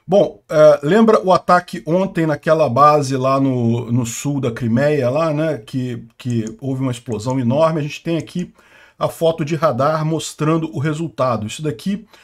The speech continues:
era a base militar antes do ataque, né? Então dá pra ver aqui que tem as proteções todas aqui, coisa e tal.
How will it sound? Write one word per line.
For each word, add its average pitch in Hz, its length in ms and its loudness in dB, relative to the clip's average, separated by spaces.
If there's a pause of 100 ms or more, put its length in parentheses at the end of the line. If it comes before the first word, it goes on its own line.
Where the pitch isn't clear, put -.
(160)
era 170 260 2
a 156 160 0
base 143 360 2
militar 120 600 0
antes 196 480 -2
do 139 100 0
ataque, 170 480 -2
né? 135 140 -2
Então 147 180 -6
dá - 120 2
pra 135 160 -4
ver 131 200 -2
aqui 120 220 -6
que 143 140 -10
tem 147 180 -6
as 139 100 -8
proteções 143 640 -8
todas 135 400 -4
aqui, 139 300 -10
coisa 117 240 -6
e - 20 -10
tal. 180 340 -6